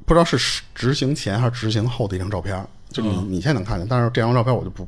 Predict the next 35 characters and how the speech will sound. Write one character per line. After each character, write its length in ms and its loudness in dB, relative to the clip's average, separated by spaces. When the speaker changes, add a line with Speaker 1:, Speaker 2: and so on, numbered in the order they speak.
Speaker 1:
不 100 -8
发 220 -4
出 100 -4
来 140 -4
了 80 -12
啊。 140 -14
Speaker 2:
嗯。 260 -4
Speaker 1:
是 220 4
流 220 6
传 180 4
出 120 -4
来 140 -2
的， 120 -8
我 180 0
看 140 0
他 80 8
脑 160 6
门 160 2
上 100 8
那 100 6
个， 120 4
那 100 2
个 160 0
印 100 4
儿 160 6
应 80 4
该 80 6
是 160 4
已 80 -4
经 120 -2
被 100 2
电 300 4
死 80 -10
了。 200 -12
Speaker 2:
嗯。 240 -8